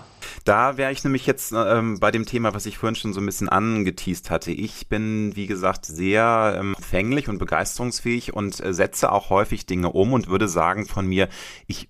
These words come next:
ernähre mich auch bewusst. Sicherlich nicht so konsequent, wie du das machst. Was bei mir schwankt's da manchmal. Also ich hab da mal Phasen, wo ich mich auch vegan ernähre, Phasen, wo ich mal komplett auf Alkohol verzichte, aber am Beispiel Zuckerverzicht aufgehängt. Das hab ich immer wieder probiert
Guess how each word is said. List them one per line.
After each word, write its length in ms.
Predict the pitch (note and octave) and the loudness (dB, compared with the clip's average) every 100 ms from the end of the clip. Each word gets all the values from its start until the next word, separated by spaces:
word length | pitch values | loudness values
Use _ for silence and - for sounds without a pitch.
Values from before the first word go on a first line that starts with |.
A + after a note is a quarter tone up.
| _ | _
ernähre 460 | F#2 E2 F2 E2+ | 0 4 4 4
mich 200 | D#2+ D2 | 2 0
auch 140 | - - | 2 2
bewusst. 360 | E2 D#2 E2 | 2 -4 -4
Sicherlich 420 | - - B2+ A2+ - | -6 2 2 2 0
nicht 180 | B2 | -2
so 140 | - B2 | -2 -4
konsequent, 1000 | - A2 F#2+ G2 - - G2+ A#2+ B2+ - | 0 -2 0 -6 -2 2 2 2 -2 -6
wie 80 | F2+ | -6
du 180 | F#2 | -2
das 300 | G#2 C3 - | 2 2 0
machst. 340 | C3 C#3 - - | 0 0 0 -2
Was 160 | F#2+ - | -2 0
bei 100 | A2 | 0
mir 140 | A#2+ | 2
schwankt's 500 | - A2 A2 B2+ - | 2 2 2 2 2
da 120 | D#2+ | 2
manchmal. 460 | C#2+ C2+ C2 - C#2 | 2 -2 -4 -2 0
Also 140 | D2+ | 0
ich 100 | E2 | 0
hab 120 | G#2+ - | -4 -2
da 100 | G#2 | 0
mal 160 | G2 | 0
Phasen, 420 | - G#2 F#2+ F#2 | 0 2 2 0
wo 80 | F2 | -6
ich 80 | F2 | -4
mich 180 | F#2+ E2 | -6 -6
auch 160 | G#2+ | -4
vegan 420 | C3 - D#2+ F2 F2+ | -6 0 2 2 2
ernähre, 640 | F#2 F#2 F2+ F#2 F#2 F#2 | 0 2 2 2 2 0
Phasen, 400 | - F2+ F2+ F#2 | 0 0 0 -2
wo 120 | F#2+ | -4
ich 120 | G2 | -4
mal 120 | G2+ G2 | -2 -2
komplett 420 | - G2+ G#2 G#2 | -2 -2 -2 0
auf 220 | G#2+ - | -2 0
Alkohol 400 | D2+ F#2 G#2 G2+ | 0 2 2 0
verzichte, 640 | - G2+ - A2 - G2+ - | 0 -6 -4 -6 -2 -2 2
aber 420 | F#2+ A#2+ B2 - | 2 4 0 0
am 240 | F#2+ A2 F#2 | 0 0 2
Beispiel 580 | F#2+ G#2+ - A2 - | 0 0 0 0 0
Zuckerverzicht 1500 | - - B2 - F2 D2+ - D2+ - - - F2 - - - | -8 0 0 4 4 2 0 -2 -2 -10 -2 -2 -2 -10 0
aufgehängt. 640 | D#2 D#2+ - D#2+ D#2 D2+ - | 2 2 0 -2 -2 -2 -2
Das 220 | G2 - | -2 -2
hab 140 | A#2 | -4
ich 140 | - - | -4 -2
immer 300 | B2 D#3 D#3+ | 0 2 0
wieder 180 | C#3+ B2+ | 4 2
probiert 800 | - - F#2 - F#2+ B2 F#3+ | 2 -6 -4 -2 2 4 4